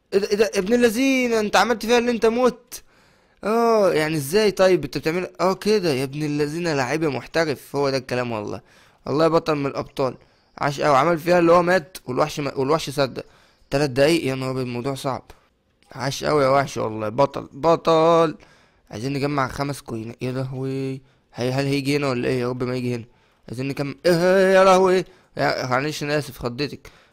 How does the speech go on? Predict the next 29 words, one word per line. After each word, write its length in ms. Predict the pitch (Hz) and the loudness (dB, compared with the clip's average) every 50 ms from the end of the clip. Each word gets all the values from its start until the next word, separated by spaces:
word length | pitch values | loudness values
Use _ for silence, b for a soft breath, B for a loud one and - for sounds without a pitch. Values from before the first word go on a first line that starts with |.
| b b | b b
ولا 140 | - 127 117 | -8 -8 -8
خضيتك 460 | - 127 123 123 120 147 123 131 - | -6 -6 -8 -6 -6 -6 -6 -6 -6
ولا 140 | - 117 127 | -4 -4 -4
معايا. 280 | 131 120 123 127 113 - b b b b b b b | -4 -6 -6 -8 -10 -12 b b b b b b b
استنوا 280 | - - 117 117 120 117 | -12 -10 -8 -8 -6 -4
كده، 320 | 131 127 131 151 156 - _ _ _ _ _ _ _ _ _ _ _ _ _ _ _ _ _ _ | -4 -4 -4 -6 -8 -10 _ _ _ _ _ _ _ _ _ _ _ _ _ _ _ _ _ _
خمس 320 | - - - 123 127 - | -10 -8 -6 -6 -6 -8
كوينات. 420 | - 123 120 120 123 131 131 _ - | -6 -4 -4 -4 -4 -6 -8 _ -4
طيب 280 | 139 131 123 117 117 - _ _ _ _ _ _ _ _ _ _ _ _ _ _ _ _ _ _ _ _ _ _ _ _ _ _ _ _ _ _ _ _ _ _ _ _ _ _ _ _ _ _ _ - | -2 -2 -2 -4 -8 -12 _ _ _ _ _ _ _ _ _ _ _ _ _ _ _ _ _ _ _ _ _ _ _ _ _ _ _ _ _ _ _ _ _ _ _ _ _ _ _ _ _ _ _ -6
ايه؟ 180 | - 120 120 120 | -4 -2 -2 -2
طيب 280 | 120 123 123 123 113 | -2 -2 -2 -2 -2
هو 120 | 117 117 113 | -2 -4 -4
فين؟ 360 | - - 127 123 117 107 123 - _ _ _ _ _ _ - | -4 -4 -4 -4 -4 -6 -8 -14 _ _ _ _ _ _ -14
لا، 160 | - 131 - - | -14 -12 -8 -4
ايه 60 | 160 | -2
اللي 160 | 165 165 143 | 0 2 4
هو 160 | 131 123 120 | 4 4 2
فين 240 | 120 - 131 127 123 | 2 2 0 0 2
يا 80 | 123 120 | 0 0
بلال؟ 260 | 113 123 123 123 123 | 0 0 0 0 0
انت 140 | 120 - 131 | -2 -2 0
عايز، 280 | 135 151 160 147 127 | 0 2 0 0 -4
انت 160 | 117 135 - | -6 -2 2
عايزه 340 | 139 139 160 175 165 135 135 | 2 4 4 4 2 2 2
ولا 200 | 127 117 117 113 | 0 0 0 -4
ايه؟ 160 | - - - _ _ _ _ _ _ _ _ _ _ _ - | -8 -12 -16 _ _ _ _ _ _ _ _ _ _ _ -10
دقيقتين 380 | 127 120 120 - 143 143 143 147 | -8 -8 -6 -4 -4 -2 -2 0
والباب 300 | 143 139 131 143 135 151 | -2 0 0 0 0 2
يفتح. 540 | 151 147 147 - - - - - - _ | 2 0 0 -4 -14 -18 -18 -18 -20 _